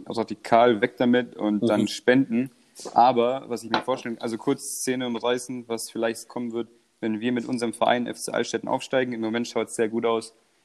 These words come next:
Speaker 1: Dann darf mir der Chris, äh, als
Speaker 2: Auf dem
Speaker 1: Ergebnis einer
Speaker 2: Platz.
Speaker 1: dummen Wette auf dem Platz den Kopf rasieren.
Speaker 2: Yes.
Speaker 1: Und ich hab halt jetzt wirklich schulterlange Haare so. Das heißt, ich glaub, in ein paar Monaten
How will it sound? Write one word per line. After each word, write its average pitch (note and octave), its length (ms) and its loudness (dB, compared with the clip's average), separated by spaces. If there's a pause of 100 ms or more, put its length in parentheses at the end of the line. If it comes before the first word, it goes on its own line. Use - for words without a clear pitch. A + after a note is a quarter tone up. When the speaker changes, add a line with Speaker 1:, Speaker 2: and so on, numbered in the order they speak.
(160)
Speaker 1:
Dann A2+ 500 2
darf A2+ 240 -2
mir A2 100 -6
der G#2 100 -4
Chris, - 520 -4
äh, G#2+ 380 -6 (240)
als G#2+ 140 4
Speaker 2:
Auf G#2+ 60 10
dem - 20 12
Speaker 1:
Ergebnis A#2+ 340 8
einer B2 120 8
Speaker 2:
Platz. A#2 120 6
Speaker 1:
dummen C#3 300 6
Wette B2+ 320 4
auf B2 160 2
dem A#2+ 160 -2
Platz - 380 -4
den G#2+ 140 -4
Kopf - 240 -8
rasieren. G#2 440 -4 (300)
Speaker 2:
Yes. - 100 -10 (180)
Speaker 1:
Und G#2 300 2
ich A2 160 4
hab A#2 160 4
halt G#2+ 260 6
jetzt G#2 180 -8
wirklich A2 260 2
schulterlange A2+ 580 0
Haare A#2+ 260 0
so. B2+ 300 -4
Das - 140 -8
heißt, A2+ 200 2
ich - 120 -18
glaub, A2 220 0
in G#2 100 -12
ein G#2 40 -14
paar A2+ 140 -2
Monaten A2+ 580 -6